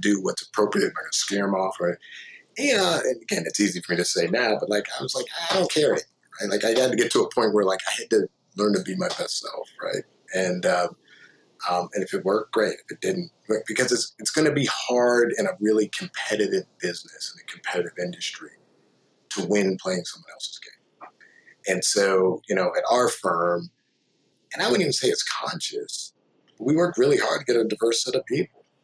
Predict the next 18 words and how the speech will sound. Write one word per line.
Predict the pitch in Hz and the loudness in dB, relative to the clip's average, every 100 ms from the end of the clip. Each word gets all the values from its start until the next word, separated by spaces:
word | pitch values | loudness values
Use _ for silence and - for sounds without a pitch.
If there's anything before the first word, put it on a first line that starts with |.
| _ - | _ -2
You | |
know, | 92 90 87 _ | 0 0 -2 _
we | 104 | -4
have | - - - - | -4 -6 -10 -8
super | - - - 143 120 | -4 -2 0 0 0
talented | - 110 104 104 95 | 0 2 2 2 0
people | - 104 98 98 98 | 0 -2 0 0 0
that | 95 - - | -2 -8 -10
have | - | -6
high | - - 220 | -2 0 0
integrity, | 208 - - 95 - | 2 0 0 -2 -2
are | - | -4
really | - 104 104 | 0 0 0
hardworking, | - - 90 - 90 | -2 -2 -2 -4 -10
are | - - | -14 -6
smarter | - 92 95 92 | -6 0 0 0
than | 87 87 | -2 -4
me. | 87 85 | -2 -2